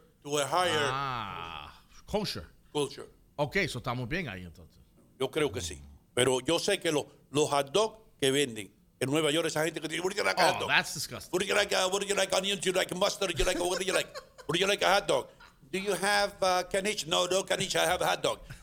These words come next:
Speaker 1: Would you like mustard, pickle? Would you like relish? You like relish? Porque no es relish.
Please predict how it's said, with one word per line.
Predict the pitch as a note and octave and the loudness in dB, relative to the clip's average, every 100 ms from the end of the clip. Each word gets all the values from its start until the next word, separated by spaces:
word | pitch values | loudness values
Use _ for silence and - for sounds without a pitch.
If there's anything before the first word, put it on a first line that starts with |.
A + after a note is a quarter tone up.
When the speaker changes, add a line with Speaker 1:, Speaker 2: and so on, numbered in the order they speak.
| - | -2
Speaker 1:
Would | D#3 | 0
you | E3 | 4
like | F3 E3 | 4 2
mustard, | D#3 F#3+ F#3 F#3+ D#3+ | 4 2 4 2 2
pickle? | G3 G3 | 2 2
Would | F3 E3+ | 2 2
you | F#3 | 2
like | F3+ F3 | 2 2
relish? | D3 F#3 F3+ B2+ | 2 2 0 -2
You | D3+ | 0
like | D3 C#3+ | 2 2
relish? | D3 G#3 F3 A2 - - - - - | 2 2 0 -4 -10 -14 -20 -20 -8
Porque | C#3 D#3 | -2 2
no | F3+ | 2
es | F3+ E3+ | 2 -2
relish. | D#3+ F#3 D#3+ A#2 | 0 0 0 -4